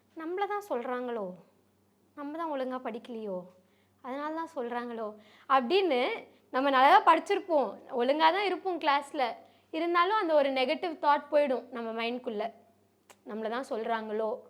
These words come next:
ஏன் அது நம்ம பர்சனலா எடுத்துக்கிறோம் எல்லாமே?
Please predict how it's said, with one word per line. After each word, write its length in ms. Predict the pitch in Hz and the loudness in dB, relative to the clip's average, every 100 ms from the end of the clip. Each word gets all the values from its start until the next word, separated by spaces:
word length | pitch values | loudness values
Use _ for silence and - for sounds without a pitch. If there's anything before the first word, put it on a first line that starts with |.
| _ _ _ _ _ _ _ | _ _ _ _ _ _ _
ஏன் 220 | 302 381 453 | -4 -2 0
அது 80 | 427 | 0
நம்ம 220 | 370 320 | 0 0
பர்சனலா 600 | 330 330 330 320 339 302 | 2 0 0 0 2 2
எடுத்துக்கிறோம் 340 | 254 - 262 | -2 -6 -4
எல்லாமே? 400 | 226 220 220 214 | -2 -2 -4 -8